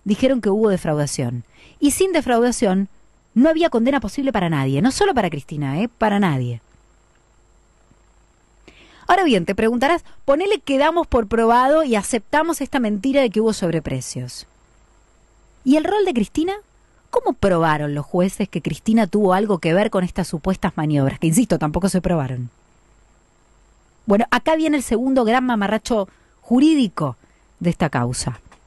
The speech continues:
Ni un solo testigo complicó la situación de Cristina. Ni uno, ¿eh? Durante todo el juicio. Nadie dijo que ella hubiera ordenado beneficiar a Báez, que hubiera, eh,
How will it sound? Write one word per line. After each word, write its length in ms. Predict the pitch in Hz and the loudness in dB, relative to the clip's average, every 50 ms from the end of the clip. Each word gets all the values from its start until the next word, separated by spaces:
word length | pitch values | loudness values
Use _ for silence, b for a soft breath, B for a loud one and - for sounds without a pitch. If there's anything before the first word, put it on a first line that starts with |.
| _ _ _ _ _ B B B B B B B B B B | _ _ _ _ _ B B B B B B B B B B
Ni 120 | - 311 370 | 2 4 4
un 180 | 427 480 494 | 4 2 0
solo 320 | 440 - - 330 311 320 302 | -2 0 2 2 2 2 0
testigo 400 | - 214 - - 285 285 277 240 | -2 -4 -2 0 2 2 2 2
complicó 500 | - 208 196 175 - 214 202 - 240 247 | 2 -2 -2 0 -2 -2 -2 0 0 0
la 80 | 254 | 0
situación 380 | 220 - 202 175 165 - 185 185 | 0 -2 -2 -4 -2 -2 -2 -2
de 80 | 185 160 | -2 -4
Cristina. 480 | 156 147 - - 139 131 139 - - - | -4 -10 -8 -6 -4 -2 -2 -2 -2 0
Ni 220 | 240 262 302 330 | 2 4 4 4
uno, 380 | 349 370 370 349 302 247 214 214 | 4 4 4 4 2 2 2 2
¿eh? 180 | 220 233 262 269 - - | 0 -2 -2 -4 -10 -8
Durante 380 | 190 202 226 233 233 - 269 - | -2 -2 0 0 0 0 -2 -2
todo 300 | - 330 330 339 349 339 | 2 2 2 4 2 0
el 60 | 269 | 0
juicio. 540 | - - 226 180 - - 170 143 131 131 - _ _ _ _ _ _ _ _ _ _ _ _ _ _ _ b b b b b - | -2 -2 -4 -4 -2 -4 -4 -4 -4 -6 -10 _ _ _ _ _ _ _ _ _ _ _ _ _ _ _ b b b b b 0
Nadie 500 | 269 285 320 359 381 392 349 359 359 320 | 2 4 4 4 2 2 2 0 0 0
dijo 320 | 240 294 294 - - 339 | 0 -2 -2 0 0 -2
que 180 | 226 240 233 254 | 2 2 2 2
ella 160 | 269 247 277 | 2 2 0
hubiera 280 | 247 220 233 240 226 220 | 0 2 2 2 4 2
ordenado 500 | 208 190 185 190 190 208 226 240 247 240 | 2 2 0 0 0 0 0 2 2 2
beneficiar 460 | 202 185 175 - 175 - - 202 190 | 2 0 -2 -4 -6 -4 -2 0 2
a 60 | 175 | 2
Báez, 360 | 180 196 220 233 247 247 233 - | 4 4 4 4 4 2 0 -2
que 140 | - 190 | -2 -4
hubiera, 380 | 180 180 208 214 220 202 190 - b b b b b b b - | -2 0 2 2 2 0 -2 -4 b b b b b b b -4
eh, 240 | 185 180 170 - | -4 -2 -2 -4